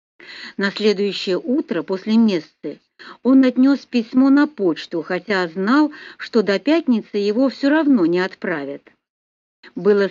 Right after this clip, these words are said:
сыро и туманно, и только к полудню воздух стал прозрачным. Залетевшая случайно в патио птица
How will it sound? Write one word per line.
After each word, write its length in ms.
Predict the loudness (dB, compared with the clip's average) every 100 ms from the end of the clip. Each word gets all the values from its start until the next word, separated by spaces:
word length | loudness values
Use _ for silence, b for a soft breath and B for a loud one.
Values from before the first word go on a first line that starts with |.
| -4
сыро 320 | 0 2 0
и 160 | -2 -6
туманно, 800 | -6 -4 0 0 2 0 -2 -6 B B B
и 120 | -6
только 360 | 0 0 0 -8
к 100 | -4
полудню 540 | -2 0 0 2 2
воздух 440 | 2 0 0 -4
стал 280 | -4 -4 -4
прозрачным. 920 | -2 -4 -4 -4 -4 -6 -10 -10 -12 -16 _ _ _ B B B
Залетевшая 720 | -6 -4 -4 0 0 0 -6
случайно 640 | -6 -6 -6 -2 -2 -2 -6
в 80 | -8
патио 500 | -4 -4 -4 -8 -8
птица 680 | -8 0 0 0 -8 -10